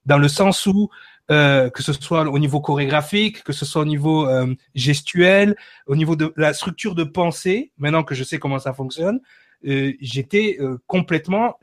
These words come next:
Michael Jackson. Et, et, et ça a été un, et ça a été un moment, alors pas de déchirement, mais quasiment de soulagement, parce que ça m'arrivait plus tard dans d'autres sphères. Quand je me suis mis, moi, à ma pro-, à mon propre style de musique et que j'ai commencé à faire de la musique, moi,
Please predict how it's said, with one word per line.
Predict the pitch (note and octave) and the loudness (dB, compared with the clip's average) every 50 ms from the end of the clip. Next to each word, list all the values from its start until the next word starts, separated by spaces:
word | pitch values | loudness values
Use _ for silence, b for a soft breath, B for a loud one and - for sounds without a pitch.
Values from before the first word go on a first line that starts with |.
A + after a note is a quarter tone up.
| C4+ - | -16 -10
Michael | C3+ C3+ D#3+ G#3 G#3+ G3 - - - F3+ D#3 | -6 -2 0 0 0 -2 -4 -4 -6 -4 -2
Jackson. | E3 D#3+ D3+ - - C#3 A#2+ A#2+ b b b b b b b - | -2 -4 -4 -4 -8 -8 -8 -8 b b b b b b b -2
Et, | - E3+ E3 E3 | 2 4 6 6
et, | D#3+ - D#3+ D#3+ E3 E3 | 4 4 2 0 2 0
et | D#3 | -2
ça | - - F#3+ | 0 2 2
a | |
été | F#3 F#3 - G#3 G3 F#3+ | 2 2 0 0 2 2
un, | F#3 F3+ E3+ - - - - _ _ | 2 0 -2 -4 -8 -18 -20 _ _
et | - | -14
ça | D3 - F#3 | -6 -2 -2
a | F#3 | -2
été | F3+ - G3+ | 0 0 0
un | G3 G3 | 0 2
moment, | G3 G3 G3 G3+ G#3+ G#3+ | 2 2 2 2 2 2
alors | G3+ F3 D#3+ E3+ | 4 2 2 2
pas | - A3 | 2 0
de | G#3 G3+ G3+ | 0 0 -4
déchirement, | F3 F#3+ G3 - - - G3 F#3 F#3+ G3+ G3+ G3+ | -2 -4 -4 -4 -2 -4 -4 -2 -2 0 0 0
mais | F#3 E3 D#3+ D#3 C#3+ _ _ _ _ _ _ _ _ _ - | 0 -2 -4 -4 -8 _ _ _ _ _ _ _ _ _ -4
quasiment | - F#3+ E3+ F#3 F#3+ F#3+ F#3+ | -4 -2 -2 0 -2 -2 0
de | F#3 D#3+ | -2 -2
soulagement, | D3 - - F3 E3+ E3 D3+ E3+ F3+ E3+ | -4 -4 -4 0 0 0 0 0 -2 -2
parce | C#3+ - | -2 -6
que | - - | -8 -8
ça | D3+ | -6
m'arrivait | C#3+ C3+ C3+ C#3+ C#3+ D3 C#3+ | -6 -6 -6 -6 -6 -6 -6
plus | D3 - D3 | -8 -12 -8
tard | C#3+ F3 D#3+ D#3 - B B B B B B | -4 -4 -4 -4 -6 B B B B B B
dans | - C#3 C#3 | -8 -6 -4
d'autres | C3+ C#3 C#3 - - D#3+ | -4 -4 -4 -4 -4 -8
sphères. | D3 - - A3 A3+ G#3+ E3 - b b b b b b b _ | -8 -6 -4 0 0 0 0 0 b b b b b b b _
Quand | - F#3+ G3 G3 F3 | -2 -2 0 0 -2
je | D3+ C#3 E3 | -2 -2 -2
me | D#3+ E3 D#3+ | 0 -2 -2
suis | D3+ - - F3 | -4 -6 -8 -6
mis, | F3 F#3 F#3+ | -4 -2 -2
moi, | F#3 F3+ F3+ F3+ | -2 0 0 0
à | F3 | 0
ma | D#3+ C#3+ C3+ | -2 -2 -6
pro-, | - - - - | -6 -10 -14 -8
à | C#3+ | -4
mon | C#3 C#3+ C#3+ | -4 -2 -4
propre | D3 - A3 A3 F#3 | -4 -2 -2 -2 -2
style | - - - F3+ D#3+ | -4 -10 -8 -6 -4
de | E3+ | -4
musique | E3 F3 F3 D#3+ F#3 F#3 - D3 | -4 -4 -4 -4 -6 -8 -8 -10
et | |
que | C#3 - | -8 -8
j'ai | C3+ C3 C#3 | -6 -6 -6
commencé | - - F3+ F3+ F3 E3 - - | -4 -4 -4 -4 -4 -6 -4 -4
à | E3+ D#3 | -4 -4
faire | D3+ E3+ D3 | -4 -4 -4
de | C#3 C#3+ | -4 -4
la | C#3+ | -4
musique, | D3+ D3+ D3 C#3+ D3+ C#3+ - | -4 -4 -4 -4 -6 -6 -4
moi, | C#3 C3+ C3+ C3+ C#3+ D#3+ A3 C4+ - _ | -4 -2 0 2 2 2 2 0 -2 _